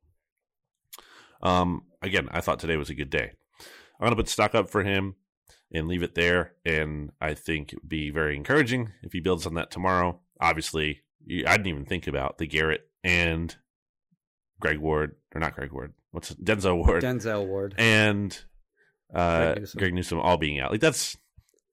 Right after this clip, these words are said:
Speaker 1: that's tough. <laughs> That's a tough.
Speaker 2: <laughs>
Speaker 1: That's, it's, it's annoying that that's all happening. And it's annoying, again, that Watson isn't just taking the full first team reps because, like, you're not getting, you know, the
Speaker 2: We at least did get to see him. He looked good too, by the way.
Speaker 1: He did.
Speaker 2: I mean, he's a,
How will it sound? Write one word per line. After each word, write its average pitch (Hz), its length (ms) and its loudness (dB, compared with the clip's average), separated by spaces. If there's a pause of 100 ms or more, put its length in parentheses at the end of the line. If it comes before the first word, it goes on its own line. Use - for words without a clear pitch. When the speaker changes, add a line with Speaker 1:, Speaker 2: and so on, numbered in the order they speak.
Speaker 1:
that's - 180 0
tough. - 240 -2 (140)
<laughs> - 0 - (340)
That's - 180 2
a 165 60 8
tough. 117 380 2
Speaker 2:
<laughs> 147 240 -4
Speaker 1:
That's, 151 260 -2
it's, 135 220 0
it's 139 180 0
annoying 117 720 4
that 90 420 4 (380)
that's 113 180 2
all 110 140 6
happening. 107 520 2
And 110 100 -2
it's 101 100 -4
annoying, 104 600 2
again, 85 420 0
that 87 140 0
Watson 92 460 2
isn't 85 300 -6
just 85 160 -8
taking 92 300 -4
the 78 100 -4
full 92 340 -4
first 98 320 0
team 85 240 -6
reps 85 320 0
because, 85 480 -2
like, 85 240 -4 (540)
you're 104 100 0
not 110 160 0
getting, 95 480 2
you 95 60 -4
know, 85 180 -4
the 85 160 -2
Speaker 2:
We 175 100 6
at 208 80 6
least 226 240 -2
did 156 160 2
get 127 180 0
to 107 80 -6
see 127 180 -2
him. 107 100 0
He 135 80 0
looked 151 160 -2
good 113 240 -2
too, 110 200 -6
by 101 140 -6
the 95 80 -4
way. 95 160 -4
Speaker 1:
He - 40 -2
did. 104 180 6
Speaker 2:
I 127 40 0
mean, 113 200 -2
he's 113 180 -2
a, 120 140 0